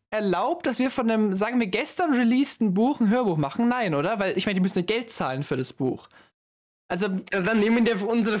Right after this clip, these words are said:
Speaker 2: dann nehmen die einfach unsere Folge und verkaufen sie selber als Hörbuch. Und dann bist du auch, die haben jetzt
Speaker 1: Ich mein,
Speaker 2: das Gleiche gemacht, was
Speaker 1: es
Speaker 2: wir
Speaker 1: gi-,
Speaker 2: gemacht haben.
Speaker 1: es gibt ja so Seiten wie Audible, wo man Hörbücher kauft. Das ist wahrscheinlich dann für aktuelle Bücher, aber sowas
Speaker 2: Das
Speaker 1: wie der
Speaker 2: ist
Speaker 1: Sandmann ist
Speaker 2: T T S.
Speaker 1: veraltet. <laughs>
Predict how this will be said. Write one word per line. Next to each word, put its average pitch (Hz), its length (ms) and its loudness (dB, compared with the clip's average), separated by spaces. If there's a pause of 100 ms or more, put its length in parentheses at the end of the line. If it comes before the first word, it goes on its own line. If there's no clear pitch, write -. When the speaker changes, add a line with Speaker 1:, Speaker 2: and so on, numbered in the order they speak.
(100)
Speaker 2:
dann 202 80 -2
nehmen 214 160 2
die 214 60 2
einfach 190 160 0
unsere 202 160 -2
Folge 208 220 -4
und 202 40 -4
verkaufen 185 400 -8
sie 170 60 -4
selber 156 180 -4
als 147 160 -6
Hörbuch. 139 300 -4
Und 123 140 -4
dann 131 100 -4
bist 127 160 -4
du 127 60 -2
auch, 131 180 0
die 123 160 -4
haben 143 100 -2
jetzt - 260 -6
Speaker 1:
Ich 180 80 0
mein, 247 140 0
Speaker 2:
das 135 140 -4
Gleiche - 0 -
gemacht, 131 160 -2
was 247 60 2
Speaker 1:
es - 40 0
Speaker 2:
wir 139 80 0
Speaker 1:
gi-, 123 80 0
Speaker 2:
gemacht 117 160 -2
haben. 120 240 -2
Speaker 1:
es 220 100 -2
gibt 254 140 -4
ja 262 60 2
so 247 60 0
Seiten 233 280 -2
wie 220 140 2
Audible, 190 520 0
wo 165 60 0
man 175 140 0
Hörbücher 190 340 2
kauft. 180 340 -2
Das 175 60 0
ist 165 60 -2
wahrscheinlich 185 160 -2
dann 196 100 -4
für - 80 -4
aktuelle 180 380 0
Bücher, 131 300 0
aber 139 120 -2
sowas 160 160 0
Speaker 2:
Das 135 80 0
Speaker 1:
wie - 60 0
der - 80 2
Speaker 2:
ist 151 60 0
Speaker 1:
Sandmann - 240 2
ist 175 60 4
Speaker 2:
T 170 60 4
T - 0 -
S. 156 80 -4
Speaker 1:
veraltet. 156 600 -4 (680)
<laughs> 202 1500 -4